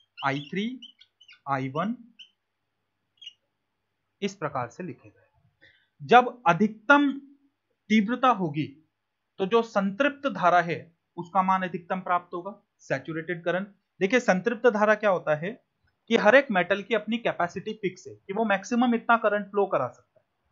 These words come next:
तो वो जो उसकी maximum capacity है, जितने current के लिए वो विदस्टैंड कर सकता है, जितना current को अपने अंदर से फ्लो करा सकता है,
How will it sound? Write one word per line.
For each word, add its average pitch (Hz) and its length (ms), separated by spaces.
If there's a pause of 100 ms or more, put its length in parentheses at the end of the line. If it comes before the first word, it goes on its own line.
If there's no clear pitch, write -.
(420)
तो 247 60
वो 269 120
जो 294 140
उसकी 294 200
maximum 285 500
capacity 240 520
है, 233 140
जितने 202 300
current 202 320
के 220 60
लिए 226 100
वो 226 120
विदस्टैंड 214 560
कर 220 120
सकता 196 400
है, 226 100 (360)
जितना 175 320
current 208 360
को 214 80
अपने 202 260
अंदर 190 220
से 190 160
फ्लो 180 240
करा 156 240
सकता 151 320
है, 196 220